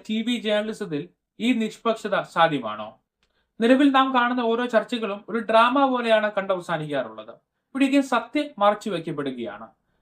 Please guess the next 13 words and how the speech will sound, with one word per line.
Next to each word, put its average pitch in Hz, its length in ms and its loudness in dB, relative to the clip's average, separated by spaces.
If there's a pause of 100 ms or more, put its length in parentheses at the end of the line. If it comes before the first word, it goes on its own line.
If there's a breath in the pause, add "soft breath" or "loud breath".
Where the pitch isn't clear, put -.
(180)
ചായക്കടകളിൽ 214 640 4
വ്യത്യസ്ത 214 380 -4
അഭിപ്രായങ്ങളുള്ളവർ 208 960 0
തർക്കിച്ചിട്ട് 202 520 -2
പോകുന്നത് 196 360 -4
പോലെ 165 320 -2 (440)
അർദ്ധസത്യങ്ങളും 247 840 0
വ്യക്തി 196 260 -2
താല്പര്യങ്ങളും 226 640 0
വെച്ച് 208 200 -4
തർക്കിക്കുന്നത് 208 760 -4
കാണുന്നത് 196 340 -4
കൊണ്ട് 190 340 -6